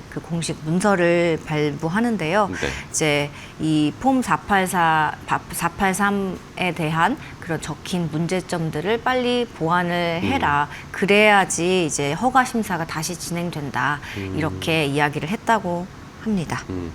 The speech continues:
Speaker 1: 네.
Speaker 2: 그러면은 지금 이 내용들은 어쨌든 항서제약에 보낸 이 보완 요청서 씨알엘이었고,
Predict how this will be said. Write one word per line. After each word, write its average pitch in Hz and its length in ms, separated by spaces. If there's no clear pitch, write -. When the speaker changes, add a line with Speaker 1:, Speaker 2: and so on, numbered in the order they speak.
Speaker 1:
네. 139 240
Speaker 2:
그러면은 156 460
지금 135 320
이 120 380
내용들은 101 840
어쨌든 87 460
항서제약에 175 720
보낸 85 440
이 92 80
보완 104 600
요청서 92 520
씨알엘이었고, 82 960